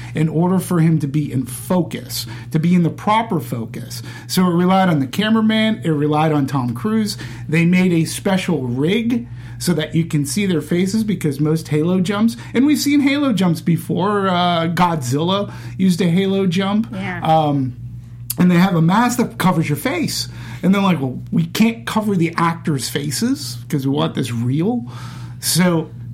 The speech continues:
Speaker 1: Tom Cruise, and again, and again in his professionalism,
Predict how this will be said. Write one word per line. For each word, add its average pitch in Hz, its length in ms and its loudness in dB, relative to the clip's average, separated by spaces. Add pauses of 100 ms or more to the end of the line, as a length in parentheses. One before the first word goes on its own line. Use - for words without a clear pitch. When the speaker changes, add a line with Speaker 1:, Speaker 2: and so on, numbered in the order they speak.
Speaker 1:
Tom 269 400 2
Cruise, 214 680 2
and 175 180 0
again, 170 300 2
and 185 260 4
again 185 420 2
in 175 140 2
his 214 180 6
professionalism, 131 1000 0